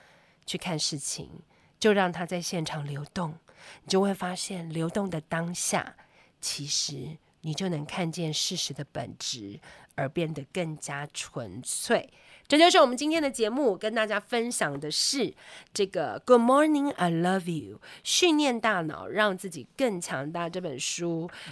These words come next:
由这个全球非常知名的正念与自我关怀权威肖纳夏比洛博士他的一个非常短的一个小故事，然后来跟大家分享。在这个小故事当中，他做的这个行为里面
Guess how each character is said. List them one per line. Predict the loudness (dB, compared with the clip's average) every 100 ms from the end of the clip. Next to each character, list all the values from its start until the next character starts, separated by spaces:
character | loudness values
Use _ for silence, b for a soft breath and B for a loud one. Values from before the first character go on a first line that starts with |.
| B
由 | 4 4 4
这 | 2
个 | 0 -2
全 | 2 2
球 | 4 4
非 | 4
常 | 2 0
知 | 0 -2
名 | 0
的 | -2
正 | 0 0 2
念 | 0
与 | -2
自 | -6 -4 2
我 | 4 4
关 | 2
怀 | 2 -2
权 | -2 -4 0
威 | 0 0 B B B
肖 | 0 6 6 6
纳 | 4 2
夏 | 0 0
比 | -2
洛 | -2 -2
博 | -4 -6 -4
士 | -2 -2 -2
他 | -2 -4
的 | -4
一 | -6 -10
个 | -6 -6 -6 B B B
非 | -12 -2 0
常 | 0 -2 -4
短 | 2 2 4
的 | 2
一 |
个 | 2 2
小 | 0
故 | 0 0 0
事， | 2 2 2 0 -4 -10 B B 2
然 | 4
后 | 4
来 | 2 2
跟 | 0
大 | -2
家 | -2 -4
分 | -2 -2 -2
享。 | -2 -2 -4 B B B
在 | 2
这 | 4
个 | 2
小 | 2 0
故 | 0
事 | 0 0
当 | 0 0 0
中， | -4 -4
他 | -2 -4
做 | -2 -2 0
的 | -2 -6 -8 -12 b _
这 | -6
个 | -2
行 | 0 0 0 2
为 | 2
里 | 0 -2
面 | 0 4 4 4